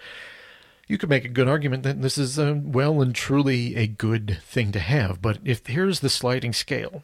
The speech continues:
If the league reduces games to tw-, seventy-two, what's to stop people from play-, resting players and only playing them fifty? If the league resu-, re-,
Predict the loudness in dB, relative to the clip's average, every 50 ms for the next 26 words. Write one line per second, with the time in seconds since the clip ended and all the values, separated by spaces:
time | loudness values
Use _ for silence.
0 | -6 -4 -4 -4 -2 0 0 0 0 0 0 2 2 2 2 0 -2 -2 0 0
1 | 0 0 0 -2 -4 -4 -4 -4 -2 0 0 0 0 -2 -4 -6 -6 -8 -8 -8
2 | -10 -10 -12 -14 -16 -18 -18 -18 -18 -18 -18 -20 -20 -20 -20 -20 -20 -20 -20 _
3 | -12 -12 -12 -12 -14 -12 -10 -6 -6 -4 -4 -4 -4 0 2 2 2 2 0 -2
4 | -4 -6 _ _ _ -4 -2 -2 -2 0 -4 -2 0 -2 -2 0 0 0 0 0
5 | -2 -4 0 0 2 2 2 0 -4 -6 -6 -4 -4 -4 -6 -8 -8 -6 -2 -2
6 | -2 -2 -2 -4 -4 -2 -2 -2 -2 -2 0 -2 -2 -2 -2 -2 -2 -2 -4 -4
7 | -4 -4 -4 -4 -4 -4 -4 -6 -4 -4 -6 -6 -6 -10 -16 -16 _ _ _ _
8 | _ -6 -4 -4 -2 -2 -2 0 2 2 2 4 4 4 4 4 4 4 4 2
9 | 2 0 -6 -8 -10 -10 -12 -10 -12 -10